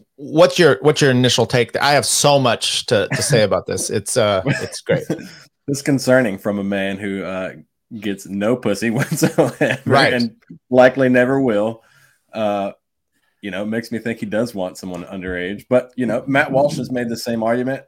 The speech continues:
Speaker 2: and, uh, people
Speaker 1: Thaddeus.
Speaker 2: like Jack Posobiec have went after, uh, our own Wiggerty Lockdown, and Thaddeus Russell has made the same argument. So people generally cannot handle the age of consent argument.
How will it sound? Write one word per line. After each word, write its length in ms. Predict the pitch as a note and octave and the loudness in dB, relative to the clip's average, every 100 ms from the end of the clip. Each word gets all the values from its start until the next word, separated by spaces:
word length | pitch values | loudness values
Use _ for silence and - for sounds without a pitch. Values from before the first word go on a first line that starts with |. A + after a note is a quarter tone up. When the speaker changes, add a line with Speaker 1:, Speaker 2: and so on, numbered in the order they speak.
| - | -10
Speaker 2:
and, 440 | G#2+ G#2 G2+ F#2+ _ _ _ _ _ _ _ | -8 -6 -8 -10 _ _ _ _ _ _ _
uh, 380 | G#2 G#2 G2+ G2 _ | -4 -2 -2 -6 _
people 180 | C3+ G#2+ | -2 2
Speaker 1:
Thaddeus. 220 | C3 A#2+ | 4 4
Speaker 2:
like 60 | G#2 | 4
Jack 180 | C3 C3+ C3+ | 2 2 -6
Posobiec 520 | - B2+ C#3 A#2 A#2 _ _ _ _ - | -4 -2 0 -2 -8 _ _ _ _ -14
have 280 | G#2 F#2 G2+ | -10 -10 -6
went 200 | G#2+ A2 | -4 -2
after, 440 | A2 A2+ G#2+ G#2+ | -2 -2 -2 0
uh, 140 | G#2+ | 0
our 220 | G#2 G#2+ A2 | -2 -2 -2
own 240 | A2+ A2 | -2 -2
Wiggerty 320 | A#2 A#2 A2+ | -2 -2 -2
Lockdown, 600 | A2+ A2+ G#2+ A#2 A#2+ A#2 | -2 -2 -2 -2 -2 -2
and 300 | A2 A#2 A2+ _ _ _ _ _ _ | -4 -6 -8 _ _ _ _ _ _
Thaddeus 420 | A2+ B2 B2+ A#2+ | 0 0 -2 -2
Russell 380 | A#2+ C#3+ A#2 E2 | 0 0 -4 -12
has 180 | E2+ - | -14 -14
made 220 | D#2+ C#2+ | -14 -14
the 80 | D2 | -18
same 320 | - D#2+ D#2+ | -14 -14 -12
argument. 380 | D#2+ E2+ F2+ - | -10 -10 -12 -14
So 240 | - F2+ - _ _ _ | -10 -10 -12 _ _ _
people 340 | D3 D3 C#3 | -4 0 -2
generally 540 | G#2 G2+ A2+ A2 G#2 G2 | -2 -4 -4 -4 -6 -8
cannot 440 | - G2 F#2+ E2+ | -8 -6 -6 -6
handle 380 | F#2 F#2+ G2 G2+ | -6 -6 -6 -8
the 180 | F#2 F#2 | -8 -8
age 260 | G2 G2 | -6 -8
of 100 | G2 | -10
consent 360 | - F#2 G2+ G2+ G2+ | -12 -12 -10 -10 -8
argument. 380 | G2 G2+ G#2+ | -6 -6 -8